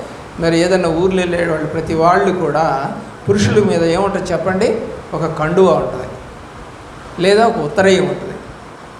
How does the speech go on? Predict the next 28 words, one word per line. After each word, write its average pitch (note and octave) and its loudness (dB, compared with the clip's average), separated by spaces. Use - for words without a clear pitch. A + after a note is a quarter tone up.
కండువా G#3+ 4
కావచ్చు, G#3+ 4
ఉత్తరీయం E3+ 0
కావచ్చు. - -8
మరి A3+ 4
లేదా A#3 4
కూలాడు A#3 2
కాబట్టి G3+ 2
కట్టుకోవడానికి F#3+ -2
ఏదన్నా F3+ -2
మరి F#3 2
ఒక - -6
తుండు G3 4
లాంటిది F#3 2
ఏదో G3 4
ఉండుండొచ్చు. D#3+ -4
ఆ, G3+ 0
అతని A#3+ 2
పై B3 4
వస్త్రము C4+ 2
లాక్కుందంట. G3 0
పై F#3 -4
వస్త్రము G3+ -2
అంటే F#3 -2
జనరల్గా E3+ 0
లేడీస్కి G3+ 2
అయితేనే F#3 0
చున్నీ, E3 -4